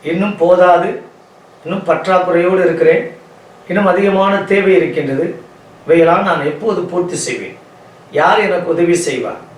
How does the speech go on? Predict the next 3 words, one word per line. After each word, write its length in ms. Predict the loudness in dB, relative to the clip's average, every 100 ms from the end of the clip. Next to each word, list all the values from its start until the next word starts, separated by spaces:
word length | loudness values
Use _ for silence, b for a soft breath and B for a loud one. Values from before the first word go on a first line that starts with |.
| -20 -20 -18 -10
என்று 200 | -8 -8
பலதரப்பட்ட 1120 | -4 -2 0 2 0 0 -4 -2 0 -2 -4 -8 -18 -20 -20 -6
கேள்விகளோடும் 800 | 0 0 2 0 0 0 0 -4